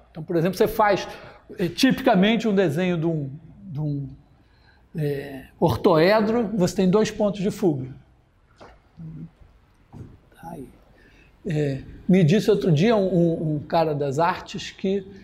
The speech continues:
é, se não me engano, no, no renasc-, na pintura renascentista, o ponto de fuga tá dentro do quadro.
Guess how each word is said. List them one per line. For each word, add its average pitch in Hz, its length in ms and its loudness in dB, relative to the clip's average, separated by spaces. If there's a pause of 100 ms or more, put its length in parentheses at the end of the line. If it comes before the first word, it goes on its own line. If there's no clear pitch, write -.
(300)
é, 143 480 -2 (1300)
se - 220 -20
não 156 100 -4
me 147 60 0
engano, 160 520 0
no, 147 480 2 (1200)
no 139 680 2 (800)
renasc-, 156 420 4
na 185 100 6
pintura 180 380 4
renascentista, 170 720 2
o - 40 -2
ponto 190 320 0
de 151 100 0
fuga 185 400 -2
tá 196 120 0
dentro 180 360 0
do 165 100 -2
quadro. 139 480 -2